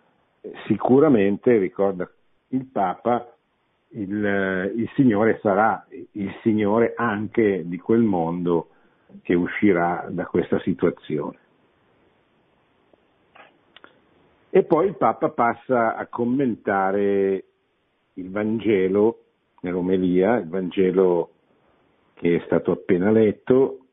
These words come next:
<clears throat> che riguarda, eh, i discepoli. "I discepoli erano pescatori", scrive il Papa. "Gesù li aveva chiamati proprio fac-, durante il loro lavoro.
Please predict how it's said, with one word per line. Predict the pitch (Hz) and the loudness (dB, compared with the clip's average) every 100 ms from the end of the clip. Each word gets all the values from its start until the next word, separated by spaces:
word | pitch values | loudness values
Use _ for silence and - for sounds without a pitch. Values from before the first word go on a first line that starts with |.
| - | -6
<clears throat> | 151 131 131 - | -2 0 -2 2
che | 120 | 4
riguarda, | 131 117 120 120 113 123 117 107 - _ _ _ _ _ _ | 4 4 4 2 0 0 0 -2 -6 _ _ _ _ _ _
eh, | - 104 104 101 101 98 | -10 -4 -2 -2 -2 -2
i | 98 | 0
discepoli. | 117 - 135 104 104 113 | 0 2 2 2 0 0
"I | |
discepoli | 123 - 156 143 135 | 2 2 0 2 2
erano | 131 127 | 2 0
pescatori", | 127 127 - 127 - 139 113 98 - | 0 -2 -2 -4 2 2 2 0 -6
scrive | 92 95 90 | -6 -4 -4
il | 85 | -6
Papa. | 104 90 104 | -6 -6 -6
"Gesù | 90 110 135 131 - _ _ _ _ | -4 0 2 2 0 _ _ _ _
li | - 107 | -4 0
aveva | 110 123 127 | 2 2 0
chiamati | 147 139 104 104 131 | 2 2 0 -2 -4
proprio | - 110 110 120 | 0 -2 0 0
fac-, | - 107 - | 0 -4 -8
durante | 107 101 110 95 87 113 | -4 0 2 2 0 0
il | 95 | 2
loro | 98 95 98 92 90 85 | 2 2 4 2 2 2
lavoro. | 87 101 123 98 85 | 0 4 4 2 -2